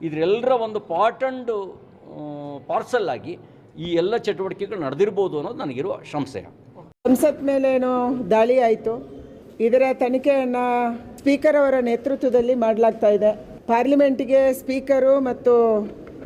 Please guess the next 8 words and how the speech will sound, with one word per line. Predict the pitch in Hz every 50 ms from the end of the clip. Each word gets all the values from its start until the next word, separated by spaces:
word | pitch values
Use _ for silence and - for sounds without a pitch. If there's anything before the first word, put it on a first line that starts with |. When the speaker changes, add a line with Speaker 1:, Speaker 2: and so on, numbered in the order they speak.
| - - - - - - - - - - - 190
Speaker 2:
ರಾಜ್ಯಸಭಾದ | 226 233 233 226 262 277 269 - 262 226 254 247
ಅಧ್ಯಕ್ಷರು | 247 240 226 226 202 - 269 269 254 - - 269 247 220 240 240 240 233 226 214 214 220 220 170
ವಾರಸುದಾರರು, | 202 226 240 269 262 269 285 247 247 226 208 196 190 196 196 - - - - - - - - -
ಅದಕ್ಕಾಗಿ | 208 220 233 254 247 277 262 269 254 254 269 269 262 254 254 247 240 - - - - - - - - - - - - - - - - - - - - - - -
ಅವರು | 214 233 247 269 294 311
ಸದನದಲ್ಲಿ | 302 294 277 240 285 277 277 269 269 262 254 226
ಘೋಷಣೆಯನ್ನ | 233 247 240 240 254 285 262 262 262 262
ಮಾಡಿದ್ದಾರೆ, | 247 247 240 240 233 233 240 233 247 262 269 262 - 175 - -